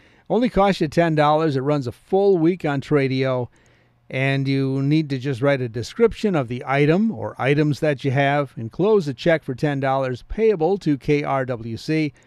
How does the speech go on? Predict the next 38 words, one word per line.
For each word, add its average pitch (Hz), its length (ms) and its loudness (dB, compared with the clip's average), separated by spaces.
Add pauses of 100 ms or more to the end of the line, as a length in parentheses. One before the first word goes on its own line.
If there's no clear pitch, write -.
(360)
and 131 280 -2
mail 262 280 4
it 254 80 6
off 175 300 2
to 127 80 -10
K 196 300 2
R 190 240 -2
W 180 400 0
C 185 420 -2 (160)
Tradio, 135 760 0 (100)
P 135 160 -4
O 135 100 0
Box 127 400 -4
two 131 160 -8
six 135 300 -8
seven, 107 340 -8
Buffalo, 147 600 -2
Minnesota, 165 680 -2 (640)
five 147 360 0
five 151 340 0
three 160 220 2
one 156 240 2
three. 185 380 2
We'll 120 160 -8
get 127 120 -4
it 120 140 -10
here 135 180 -4
on 131 200 -8
Tradio. 117 600 -6 (880)
All 165 180 4
right, 165 300 4
we're 147 80 -8
going 170 260 0
to 190 100 -8
the 180 100 0
next 185 300 -2
item 143 300 0
here. 120 360 -6